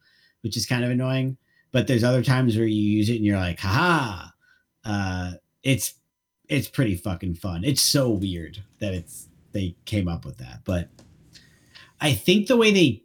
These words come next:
the, I think one of the main reasons it exists and why it's very convenient, and there's a lot of, there's a lot of caves,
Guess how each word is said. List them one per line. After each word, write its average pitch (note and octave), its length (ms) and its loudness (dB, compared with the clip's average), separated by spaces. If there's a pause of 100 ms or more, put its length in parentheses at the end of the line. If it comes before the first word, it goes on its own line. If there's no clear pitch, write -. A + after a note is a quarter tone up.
the, C#3 180 -2
I C#3 120 2
think D#3+ 260 2
one G3+ 120 0
of G#3+ 60 -4
the G3+ 100 0
main A#2+ 220 0
reasons B2+ 320 -4
it A#2 100 -4
exists G#2 420 -6
and A2+ 100 0
why G#2+ 140 -2
it's G2 120 -6
very G#2 240 -4
convenient, G2 600 -2
and A#2 60 -4
there's G#2 140 -4
a G#2+ 60 -6
lot A2+ 180 -4
of, G#2+ 120 -6
there's B2 160 0
a C#3+ 40 -2
lot D3+ 120 0
of - 100 -6
caves, - 840 -4